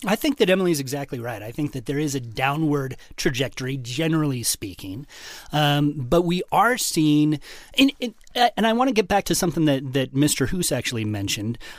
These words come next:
a little bit earlier, and, and that's sort of talking a little bit about how innocent these shows look. As we sort of set up at the very beginning, um, we are conditioned in some ways, maybe not so much anymore, but when these shows started coming out,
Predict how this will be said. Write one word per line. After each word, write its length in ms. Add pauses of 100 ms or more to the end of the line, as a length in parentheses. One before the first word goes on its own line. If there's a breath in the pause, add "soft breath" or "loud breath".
a 60
little 180
bit 160
earlier, 380
and, 260
and 180
that's 220
sort 160
of 80
talking 400
a 20
little 180
bit 140
about 220
how 420 (100)
innocent 540
these 180
shows 460
look. 320 (260 loud breath)
As 200
we 80
sort 180
of 60
set 260
up 180
at 100
the 60
very 200
beginning, 640 (400 loud breath)
um, 400 (100)
we 500
are 200
conditioned 760
in 140
some 360
ways, 460
maybe 220
not 180
so 140
much 240
anymore, 360
but 140
when 160
these 160
shows 240
started 300
coming 240
out, 200